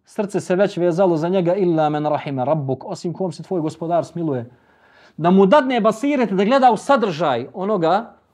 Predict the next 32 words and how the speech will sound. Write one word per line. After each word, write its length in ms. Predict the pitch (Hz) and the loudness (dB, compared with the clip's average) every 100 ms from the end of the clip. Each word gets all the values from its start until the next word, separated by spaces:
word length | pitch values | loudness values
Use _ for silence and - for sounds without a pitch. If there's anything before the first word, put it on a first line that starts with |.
| _ - | _ -16
o 80 | 185 | -12
čemu 280 | - 226 202 | -6 -2 -2
ljudi 340 | 220 190 165 | 0 -2 -2
pričaju, 520 | 170 143 123 - _ _ _ _ _ _ _ _ _ _ _ _ - | -4 -8 -8 -20 _ _ _ _ _ _ _ _ _ _ _ _ -12
a 80 | 175 | -2
ne 100 | 202 | 2
da 100 | 185 | 4
gleda 260 | 196 180 | 4 2
kako 320 | 156 190 - 156 | 2 0 0 -4
i 40 | |
na 80 | 151 | -4
koji 200 | 156 156 | -6 -6
način 380 | 135 131 - 113 | -4 -6 -8 -14
se 260 | - 147 _ _ _ _ _ _ _ _ _ _ _ _ | -12 -14 _ _ _ _ _ _ _ _ _ _ _ _
izražava. 760 | 170 147 147 127 139 117 101 - _ _ _ _ _ _ _ _ _ | -10 -4 -2 0 0 -2 -6 -18 _ _ _ _ _ _ _ _ _
Zbog 200 | - 156 | -12 -4
toga 180 | 170 233 | 4 6
je 120 | 220 | 6
poslanik, 420 | 214 196 220 233 214 | 2 -4 -2 -2 -2
sallallahu 460 | 214 202 220 214 | 0 2 4 4
alejhi 160 | 196 202 | 2 -2
ve 40 | |
sellem, 320 | 190 220 160 | -2 -2 -2
mogao 520 | 147 202 339 262 226 170 | 0 4 4 4 0 0
je, 140 | 127 | -4
sallallahu 560 | - 190 196 214 190 180 | -6 -2 0 2 2 2
alejhi 280 | 185 180 | -2 -2
ve 120 | 165 156 | -2 -6
selleme, 560 | - 170 131 117 110 - - - - | -6 -6 -4 -6 -10 -14 -20 -20 -6
imao 400 | 190 208 277 294 | 2 6 8 6
je 160 | 226 - | 4 2
taj 320 | 202 190 | 2 2